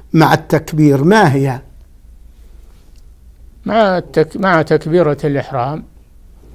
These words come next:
Speaker 2: ومع تكبيرة الركوع والقيام من الركوع، أربعة مواضع: القيام من الركوع والقيام من التشهد الأول،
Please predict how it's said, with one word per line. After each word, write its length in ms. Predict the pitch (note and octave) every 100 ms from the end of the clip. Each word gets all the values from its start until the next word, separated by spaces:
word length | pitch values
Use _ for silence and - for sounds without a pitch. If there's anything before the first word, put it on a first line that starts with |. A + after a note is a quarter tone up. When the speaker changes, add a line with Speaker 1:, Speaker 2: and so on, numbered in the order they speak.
| - - -
Speaker 2:
ومع 300 | - E3+ D#3+
تكبيرة 600 | D#3+ D3 - F3 E3 D3 -
الركوع 720 | C#3 C3 A#2+ - D#3 C3 E3 - - - - - - - - - - - - - - - - - - -
والقيام 800 | F#3 F#3+ - E3 E3+ D#3 C#3+ C#3
من 180 | E3 E3
الركوع، 540 | B2+ B2+ - D#3 A3
أربعة 340 | G3 C3+ A#2+ -
مواضع: 540 | C#3 C3 A#2 A#2 E3+
القيام 440 | G3 C3+ D3 D3+ C#3+
من 180 | C#3 C#3
الركوع 580 | B2+ C3+ - D3+ C#3+ D3+ - - - - -
والقيام 600 | A3+ G#3+ - C#3+ D#3 F#3
من 120 | D#3+
التشهد 800 | D3+ - C3 - D3+ C3 C#3 D#3+
الأول، 680 | D3 C#3 D3+ C#3 A2+ C3 A#2